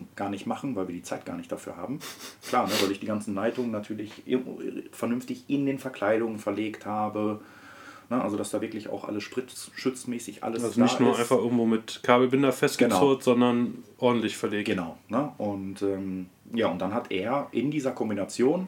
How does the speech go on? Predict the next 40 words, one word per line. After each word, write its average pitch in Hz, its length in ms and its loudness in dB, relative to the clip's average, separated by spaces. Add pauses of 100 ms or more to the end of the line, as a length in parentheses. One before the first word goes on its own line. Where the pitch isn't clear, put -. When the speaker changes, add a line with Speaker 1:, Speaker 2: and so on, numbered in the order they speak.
Speaker 1:
einfach 123 400 -2
den, 107 420 -2
ähm, 95 240 -6
das 92 160 -12
Luftfahrwerk 131 600 -4
inklusive 107 760 0 (460)
den 98 160 0
Felgen 92 360 0
dann 87 120 -4
natürlich - 320 -8
eingetragen. 82 460 -12
Wir 90 80 -10
mussten 98 360 -8
dann 98 380 -4 (120)
nur, 98 360 -4 (280)
äh, 95 200 -4
zweieinhalb 104 340 -4
Zentimeter 98 420 -4
haben 92 100 -6
wir 92 60 -6
die 90 60 -8
Radläufe 139 360 -2
noch 139 140 -8
gezogen. 151 440 -2
Das 104 140 -4
haben 101 120 -4
wir 95 80 -6
vorher 113 360 -4
noch 98 160 -4
hier 139 200 0
gemacht, 185 340 -8 (680)
ähm, 104 280 -4
auch 101 160 -4
mit 98 120 -6
Marcel. 98 380 -4 (1000)
Und 101 100 -10
der 107 80 -6
macht 104 160 -4
das 104 120 -2
ja 101 300 0